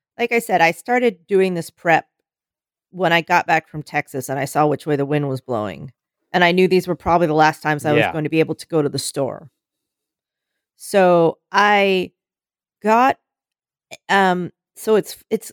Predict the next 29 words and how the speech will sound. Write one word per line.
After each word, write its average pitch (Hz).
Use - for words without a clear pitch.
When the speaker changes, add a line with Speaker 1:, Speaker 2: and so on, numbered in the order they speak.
Speaker 1:
it's 190
balanced. 190
I 165
counted 240
everything 180
out. 147
It's -
got -
two 247
weeks 226
worth 185
of 151
meals 143
in 143
it. -
Um, 147
it's 190
got 160
sealed 226
up 196
packaged 190
shelf 175
stable 175
milk. 170
Um, 151
it's -
got 175
things 185
like 160